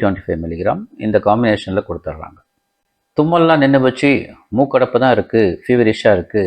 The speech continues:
அப்ப எனக்கு cetirizine வேண்டாம் அப்படின்னா அந்த cetirizine இதுல இருந்து எடுக்க முடியாது. அதே மாதிரி எனக்கு பாதி குறைஞ்சிருச்சு அப்படின்னா இந்த ஒரு மாத்திரையை பாதி அது பண்ணீங்கன்னா எல்லா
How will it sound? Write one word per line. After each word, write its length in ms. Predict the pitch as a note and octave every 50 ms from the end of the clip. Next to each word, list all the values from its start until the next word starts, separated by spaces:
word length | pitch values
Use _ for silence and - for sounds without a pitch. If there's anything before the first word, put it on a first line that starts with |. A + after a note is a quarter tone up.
| F#2 - -
அப்ப 160 | A2 A#2+ A#2+
எனக்கு 180 | A#2 A2+ A2 -
cetirizine 420 | B2+ - - C#3+ C3+ - C3+ A2+ F#2+ A2+
வேண்டாம் 280 | G2 F#2+ F#2 F#2+ F#2 - -
அப்படின்னா 260 | - G2+ G#2+ C3 D3
அந்த 80 | D3 - -
cetirizine 300 | D#3 D3 D#3 D3 - D3 C3
இதுல 100 | A#2 A2
இருந்து 140 | A2 A2 F#2
எடுக்க 140 | F#2 - E2+ D#2+
முடியாது. 260 | D#2 D2+ - - _ _ _ _ _ _ _ _ _ _ _ _ _ _ _ _ _ G5+ G5+ _ _ _ _ _ _ _ _ _ _ _ _ _ _ _ _ _ _ - G2+
அதே 140 | G2+ C3 C#3+ C#3+
மாதிரி 200 | C3+ C3+ C3+ C#3 C3 A#2
எனக்கு 280 | A2+ A#2+ - - D#3 E3 D#3+ _ _ - - _ _ _ - G2
பாதி 260 | G2+ B2+ D3 D3+ C#3+ -
குறைஞ்சிருச்சு 520 | B2+ B2+ C3+ C3+ C3+ B2+ - - - G#2 F#2 E2+ - - _ -
அப்படின்னா 300 | G2+ F#2+ G2+ G#2 B2 C#3+ D#3+ - _ _ -
இந்த 100 | G#2 F#2 F2+ F#2
ஒரு 140 | A2 B2 C#3 C#3+
மாத்திரையை 320 | C#3+ C#3+ C#3 C#3 C#3 C3 B2+ - -
பாதி 200 | G2 A#2 C3 C#3 B2+ A#2+
அது 80 | G#2 F#2+ -
பண்ணீங்கன்னா 420 | G2 F2+ F2+ F2 D#2+ D#2+ E2+ F2 F#2 - _ _ _ _ _ _ _ _ -
எல்லா 440 | E2 F2+ G2+ A#2 C3 C3+ C#3+ C#3